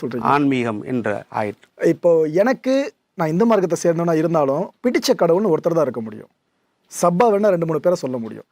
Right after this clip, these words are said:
Speaker 1: இப்ப எனக்கு ரொம்ப பிடிச்ச கடவுளை நான் சிவனை பார்த்துட்டு இருந்தேன், ஈசனை. அதுக்கப்புறம் நான் முருகனை ரொம்ப ஃபாலோ பண்ண ஆரம்பிச்சேன். இது போல உங்களுக்கு பிடிச்ச கடவுள் இந்து மார்க்கம் சார்ந்த யாரு,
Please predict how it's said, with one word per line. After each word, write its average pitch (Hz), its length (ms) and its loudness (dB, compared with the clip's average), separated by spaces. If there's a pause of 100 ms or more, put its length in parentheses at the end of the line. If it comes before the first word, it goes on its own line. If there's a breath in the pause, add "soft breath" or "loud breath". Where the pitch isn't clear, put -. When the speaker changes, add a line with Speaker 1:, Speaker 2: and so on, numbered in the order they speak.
(200)
Speaker 1:
இப்ப - 140 -8
எனக்கு 131 180 0
ரொம்ப 233 260 2
பிடிச்ச 196 300 0
கடவுளை 165 280 2
நான் 185 100 0
சிவனை 175 320 0
பார்த்துட்டு 127 140 -2
இருந்தேன், 120 260 -6
ஈசனை. 131 280 -6 (100)
அதுக்கப்புறம் 185 480 0
நான் 151 120 -4
முருகனை 226 260 2
ரொம்ப 160 260 -2
ஃபாலோ 147 140 0
பண்ண 120 240 -6
ஆரம்பிச்சேன். 113 380 -16 (320 soft breath)
இது 196 140 2
போல 233 160 2
உங்களுக்கு 202 460 0
பிடிச்ச 220 300 -4
கடவுள் 143 280 -2
இந்து 185 140 -2
மார்க்கம் 143 260 0
சார்ந்த 123 260 -6
யாரு, 101 200 -10